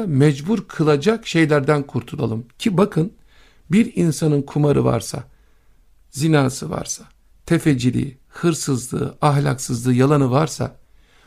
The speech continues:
o insan muhakkak bir şeylere mecbur olarak yaşar.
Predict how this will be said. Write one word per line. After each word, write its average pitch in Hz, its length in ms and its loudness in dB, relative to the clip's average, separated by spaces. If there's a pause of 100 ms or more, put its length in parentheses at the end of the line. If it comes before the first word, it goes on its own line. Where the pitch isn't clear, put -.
(180)
o 180 140 0
insan 151 400 0
muhakkak 147 640 -2
bir 143 60 -6
şeylere 151 360 0
mecbur 147 380 0
olarak 117 400 0
yaşar. 127 380 -8